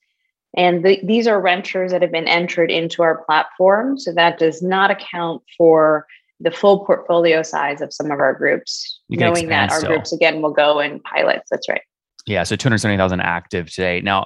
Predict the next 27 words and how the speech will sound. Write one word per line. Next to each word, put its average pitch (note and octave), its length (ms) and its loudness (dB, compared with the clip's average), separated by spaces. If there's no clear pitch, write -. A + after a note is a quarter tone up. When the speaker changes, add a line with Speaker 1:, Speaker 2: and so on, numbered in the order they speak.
Speaker 2:
Lily, A2 280 0
can A2+ 120 -8
I F#2+ 80 -2
do A2+ 140 -4
the G2 100 -4
math G2 360 -2
there? G2 160 0
A F2+ 100 -4
dollar F#2 300 -2
per - 140 -20
unit F#2 240 -8
per F#2+ 100 -6
month F2+ 260 0
times F2+ 260 -4
two - 200 -8
seventy, F#2 420 -2
you're E2+ 120 -4
doing F#2 180 -4
about F2+ 180 0
two - 120 -6
hundred F#2 120 -2
seventy F2+ 260 -2
grand F2 240 -2
a F2 40 2
month E2+ 220 -2
in F2 60 -16
revenue. F#2 400 0